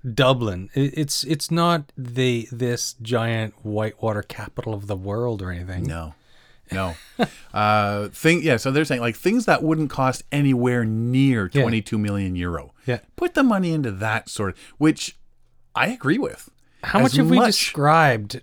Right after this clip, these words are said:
Speaker 1: Have we just, have you described the actual facility yet?
Speaker 2: No,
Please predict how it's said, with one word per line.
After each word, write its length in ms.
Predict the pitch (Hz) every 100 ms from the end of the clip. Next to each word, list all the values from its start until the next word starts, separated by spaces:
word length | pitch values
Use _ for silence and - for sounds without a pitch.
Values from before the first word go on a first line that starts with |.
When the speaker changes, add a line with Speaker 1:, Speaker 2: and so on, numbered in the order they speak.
| - 120
Speaker 1:
Have 160 | 139 170
we 140 | 233
just, 220 | 214 -
have 160 | 156 160
you 80 | 208
described 500 | 214 - 104 123 151
the 80 | 110
actual 540 | 123 - 147 127 107 - -
facility 600 | - 135 - 107 117 147
yet? 200 | 156 170 - - -
Speaker 2:
No, 460 | 147 185 196 101 87